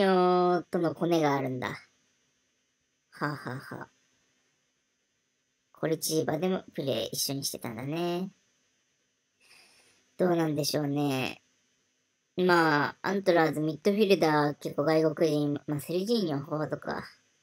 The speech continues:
いますんで、ポジションがまあ、重なったりするかもしれないけど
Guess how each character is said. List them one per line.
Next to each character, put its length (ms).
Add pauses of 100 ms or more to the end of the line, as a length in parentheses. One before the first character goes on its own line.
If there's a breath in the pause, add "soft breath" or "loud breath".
(600 loud breath)
い 60
ま 180
す 240
ん 200
で、 200 (220)
ポ 140
ジ 100
シ 140
ョ 20
ン 100
が 140
ま 280
あ、 360
重 80
な 120
っ 20
た 140
り 120
す 100
る 120
か 100
も 140
し 160
れ 80
な 100
い 140
け 100
ど 220